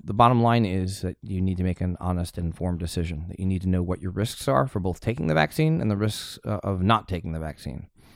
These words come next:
and what the benefits are. And only you can make that decision by speaking to your healthcare practitioner, your doctor, by your nurse, with your nurse practitioner or physician assistant. And doing so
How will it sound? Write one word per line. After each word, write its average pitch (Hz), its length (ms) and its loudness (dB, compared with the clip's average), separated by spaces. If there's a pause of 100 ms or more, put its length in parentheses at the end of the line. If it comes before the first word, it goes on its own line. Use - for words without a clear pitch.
(140)
and 139 80 4
what 165 100 6
the 190 60 0
benefits 175 420 6
are. - 300 -8 (600)
And 139 80 6
only 147 200 10
you 156 240 8
can 117 180 4
make 113 200 4
that 101 200 2
decision 92 400 -2
by 90 300 -2
speaking 120 420 -2
to - 100 -12
your 98 100 -2
healthcare 92 380 -2
practitioner, 127 460 -4
your 87 140 -2
doctor, 95 480 -2 (420)
by 80 80 -6
your 82 100 -6
nurse, 82 280 -6
with 90 160 -6
your 92 80 -2
nurse 87 160 -6
practitioner 131 500 -4
or 78 60 -2
physician 80 420 -6
assistant. 123 480 -2 (540)
And 139 180 8
doing 196 280 10
so 113 440 2